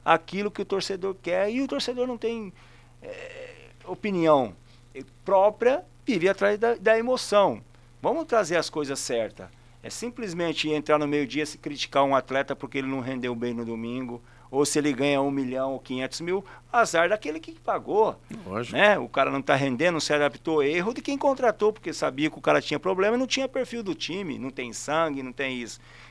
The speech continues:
Speaker 1: Então, hoje nós vivemos uma situação que se os clubes não se reinterpretar,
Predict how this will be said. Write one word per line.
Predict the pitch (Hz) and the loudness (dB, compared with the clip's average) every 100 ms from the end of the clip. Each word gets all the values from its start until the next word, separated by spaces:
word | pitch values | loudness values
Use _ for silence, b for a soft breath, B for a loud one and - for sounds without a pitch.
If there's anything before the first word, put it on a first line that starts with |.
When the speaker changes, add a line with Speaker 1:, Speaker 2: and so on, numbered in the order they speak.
| B - | B -4
Speaker 1:
Então, | 170 247 208 - | 2 2 2 -4
hoje | 131 202 240 | 0 2 2
nós | 214 220 170 | 0 -4 -4
vivemos | 175 156 151 139 127 | -4 -2 0 -2 -6
uma | 139 | -8
situação | 131 - 123 110 - 190 196 - b b b b b b - | -8 -8 -8 -8 -4 -2 -4 -8 b b b b b b -20
que | - 226 | -8 -6
se | 240 302 | -4 -4
os | 262 | -4
clubes | - 202 269 269 240 - 143 | -6 -2 -2 -2 -2 -4 -4
não | 160 240 | -4 -4
se | - 247 | -4 -6
reinterpretar, | 214 220 202 - 233 - 190 214 | -6 -6 -8 -8 -8 -2 -2 -2